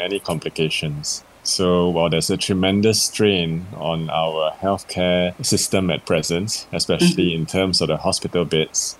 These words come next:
Speaker 1: ultimately it may not be as bad as we fear, as if this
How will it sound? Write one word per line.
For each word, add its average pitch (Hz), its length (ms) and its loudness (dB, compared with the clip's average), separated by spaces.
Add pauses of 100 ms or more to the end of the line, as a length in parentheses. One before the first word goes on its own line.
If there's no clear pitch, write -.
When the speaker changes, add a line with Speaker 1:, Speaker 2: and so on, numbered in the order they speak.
Speaker 1:
ultimately 92 960 2 (200)
it 82 180 0
may 87 160 2
not 85 260 0
be 82 280 2
as 87 200 -2
bad 92 380 2 (160)
as - 360 -4
we 80 120 0
fear, 87 480 0 (180)
as - 200 -4
if 80 80 -6
this 156 280 0